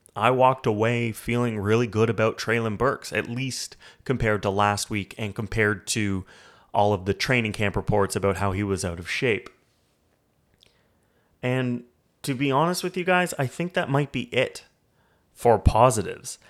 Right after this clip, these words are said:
Actually, one last positive, Amani Hooker. That interception that he absolutely got, that for whatever reason, uh, the N F L decided we're not gonna review it.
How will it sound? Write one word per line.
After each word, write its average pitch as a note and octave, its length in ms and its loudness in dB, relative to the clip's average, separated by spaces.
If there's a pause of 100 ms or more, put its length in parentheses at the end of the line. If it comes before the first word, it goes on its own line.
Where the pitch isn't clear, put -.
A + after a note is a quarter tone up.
(380)
Actually, B2+ 420 2
one B2 300 4
last D3 340 0
positive, G#2 580 0 (520)
Amani F3+ 320 2
Hooker. A2 500 -4 (720)
That F#3 320 4
interception C3 720 0
that G#2 160 0
he B2+ 340 -4
absolutely A#2+ 640 -2
got, G2 360 2
that G2+ 260 0
for G#2+ 260 0
whatever A2 460 4
reason, G2+ 640 0 (480)
uh, F2+ 440 0 (100)
the F#2+ 480 -2 (120)
N A2+ 140 4
F A2+ 140 2
L A2 160 6
decided G#2 500 0
we're A2 100 6
not G#2 260 4
gonna G#2 220 2
review G2 440 -2
it. F2+ 240 -2